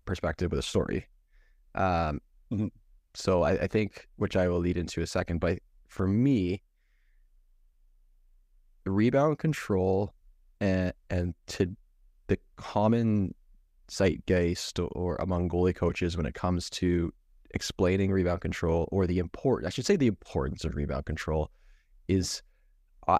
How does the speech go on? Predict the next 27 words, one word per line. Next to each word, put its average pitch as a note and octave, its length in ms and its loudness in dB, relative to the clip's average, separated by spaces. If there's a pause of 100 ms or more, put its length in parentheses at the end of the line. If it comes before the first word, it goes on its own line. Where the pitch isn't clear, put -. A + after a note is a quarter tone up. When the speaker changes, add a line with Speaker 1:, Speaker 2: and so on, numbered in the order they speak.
(100)
Speaker 1:
I A2+ 200 6
find D3+ 500 0
that A#2 100 2
it's - 140 -4 (120)
often G2+ 540 0 (180)
over-exaggerated G#2+ 1120 2 (280)
or F2+ 580 0 (120)
it's - 240 -4
used A2+ 640 0 (180)
kind A#2 300 0
of A#2 80 0
as A2 140 0
a G#2 60 2
way F2+ 320 2
to, F#2 380 -2 (180)
to, - 100 -8 (340)
to - 80 -8
s-, - 240 -8 (480)
if - 120 -4
you G#2+ 80 2
don't A2 280 4
have D#3 200 2
anything G#2+ 380 2
to F#2 120 -2
say F2+ 320 0
about B2+ 240 0
something, D#3+ 420 0